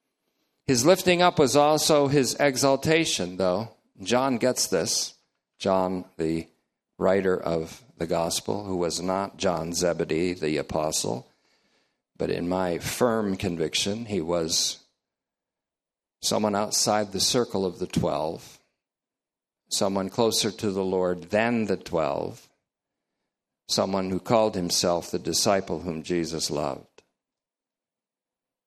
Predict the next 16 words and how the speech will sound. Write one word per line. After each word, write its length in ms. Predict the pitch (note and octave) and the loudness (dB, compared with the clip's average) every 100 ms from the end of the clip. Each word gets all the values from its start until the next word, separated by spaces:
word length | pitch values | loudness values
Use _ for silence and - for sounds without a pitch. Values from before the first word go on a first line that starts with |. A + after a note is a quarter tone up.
| _ _ _ _ _ _ _ _ _ _ _ | _ _ _ _ _ _ _ _ _ _ _
And 640 | - D#2+ D#2+ G2 A2 - - _ _ _ _ _ _ _ _ _ _ _ _ _ _ _ _ - | -4 -2 -2 -2 -2 -6 -14 _ _ _ _ _ _ _ _ _ _ _ _ _ _ _ _ 0
he 120 | A#2 | 0
understood 600 | A2 G2+ - C#3+ C3+ G2 | 2 2 2 4 4 4
that 120 | F#2 | 0
his 240 | A2 G2+ | 2 2
lifting 400 | A#2 C#3+ - B2+ | 2 2 2 2
up 340 | C3+ G2+ - _ _ _ _ _ _ _ _ _ _ _ _ _ _ _ _ | 2 0 -4 _ _ _ _ _ _ _ _ _ _ _ _ _ _ _ _
when 200 | F#2 F#2 | -4 -2
he 140 | G#2+ | 0
was 200 | G2+ F#2 | 2 2
hoisted 680 | - - D3 C#3+ - - C#3+ | -2 0 2 4 2 0 0
into 300 | B2+ C3+ C3 | 0 0 2
the 200 | B2 B2+ | 0 0
air 360 | B2+ B2 G#2+ D#2+ | 2 2 2 0
by 260 | F#2 F#2+ F#2+ | -2 -2 0
men 560 | G2+ A2+ G#2 D2+ A#1 | 0 0 -2 -4 -14